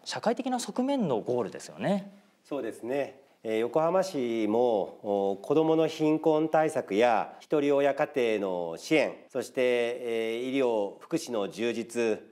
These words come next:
Speaker 2: 障害者支援など関連する多くの施策を、おー、進めております。
Speaker 1: 今年の東京二ゼロ二ゼロパラリンピックの開会式では、アーティストやそしてクリエイターの発想を生かした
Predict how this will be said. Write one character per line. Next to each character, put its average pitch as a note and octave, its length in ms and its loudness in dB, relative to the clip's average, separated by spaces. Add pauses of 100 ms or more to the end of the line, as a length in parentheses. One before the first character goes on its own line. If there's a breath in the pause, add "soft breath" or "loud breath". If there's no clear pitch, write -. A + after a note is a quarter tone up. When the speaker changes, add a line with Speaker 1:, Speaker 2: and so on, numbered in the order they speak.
Speaker 2:
障 C#3 260 2
害 C3 200 2
者 C3 160 0
支 D#3+ 160 -2
援 D3 100 2
な B2 120 2
ど G#2 380 0
関 F3 220 2
連 F#3 160 4
す F#3 140 -2
る F3 140 2
多 B3 200 4
く C4+ 120 -4
の D#3+ 100 2
施 - 80 -8
策 C3+ 240 -2
を、 A2+ 600 0
お G#2 60 -4
ー、 G2+ 40 -10
進 - 200 -12
め A2+ 100 -2
て A2 120 -2
お G2+ 80 0
り G#2 80 0
ま G2+ 140 2
す。 F#2 200 -10 (240)
Speaker 1:
今 - 140 -10
年 D3 260 -8
の C3 400 -2
東 D3+ 160 0
京 D#3 120 2
二 C#3+ 180 -2
ゼ D3 100 0
ロ B2 80 -2
二 G#2 180 -4
ゼ G2+ 120 -4
ロ F2 320 -4
パ A2+ 80 -4
ラ A#2+ 80 0
リ A#2+ 100 -6
ン A#2 80 -8
ピ A#2 140 -10
ッ - 20 -12 (100)
ク F2 120 -12
の E2+ 260 -10
開 E3 180 -2
会 D#3 200 -2
式 - 260 -14
で F2 80 -8
は、 D#2+ 220 -6 (100)
ア E3+ 200 -2
ー - 20 -4
テ C#3+ 160 -10
ィ - 20 -10
ス - 80 -14
ト - 160 -10
や E2+ 340 -6
そ - 140 -16
し - 60 -14
て G#2+ 100 -10
ク - 140 -12
リ E3+ 160 2
エ E3+ 60 0
イ D#3+ 40 -6
タ E3+ 200 -4
ー C#3+ 60 0
の C3+ 100 -6
発 - 240 -8
想 C3+ 100 -4
を B2+ 60 -2
生 B2 120 -6
か B2 100 -4
し - 120 -14
た - 160 -4